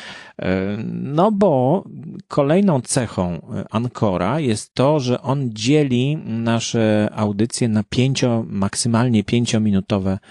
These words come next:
e, odcinki, jak gdyby, takie jednostki radiowe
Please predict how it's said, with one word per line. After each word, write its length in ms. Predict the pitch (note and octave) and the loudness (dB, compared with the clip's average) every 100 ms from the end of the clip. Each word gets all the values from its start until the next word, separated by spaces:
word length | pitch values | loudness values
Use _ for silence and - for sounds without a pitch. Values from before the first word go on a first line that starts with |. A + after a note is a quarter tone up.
| - - - - - | -20 -20 -20 -20 -14
e, 80 | - - | -14 -4
odcinki, 800 | A#2+ - - C#3+ D3+ B2 - F2+ | -4 -2 0 4 4 2 -2 -4
jak 160 | E2 | -4
gdyby, 400 | G2+ F#2 F#2 - | -6 -6 -6 -4
takie 320 | - G2 - A2+ | -4 -4 0 2
jednostki 1000 | C3 C3 B2+ D#3 D#3 - - C3+ A#2+ A#2 | 2 2 2 2 0 -4 -4 2 2 2
radiowe 720 | A#2 A2 A2 A2+ G#2+ E2+ F2+ | 0 0 0 2 2 2 -2